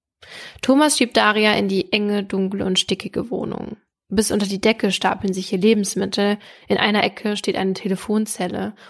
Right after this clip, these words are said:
und überall liegt Müll und Holz. Daria sucht mit ihrem Blick nach einem Ausweg, doch die Fenster sind alle mit Stacheldraht verhangen.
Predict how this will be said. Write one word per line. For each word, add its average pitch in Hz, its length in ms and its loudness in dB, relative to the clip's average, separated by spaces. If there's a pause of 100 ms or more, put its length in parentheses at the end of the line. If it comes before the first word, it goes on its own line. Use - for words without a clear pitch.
und 220 120 0
überall 208 360 4
liegt 202 200 -2
Müll 208 240 4
und 180 240 -6
Holz. - 640 -6 (640)
Daria 247 340 2
sucht 247 220 -2
mit 247 140 -4
ihrem 240 160 -2
Blick 226 180 -2
nach 226 120 -2
einem 233 200 -2
Ausweg, 185 600 -2
doch 220 100 0
die 233 120 -6
Fenster 226 500 0
sind 240 180 -2
alle 214 180 4
mit 220 140 0
Stacheldraht 190 640 -4
verhangen. 214 460 -10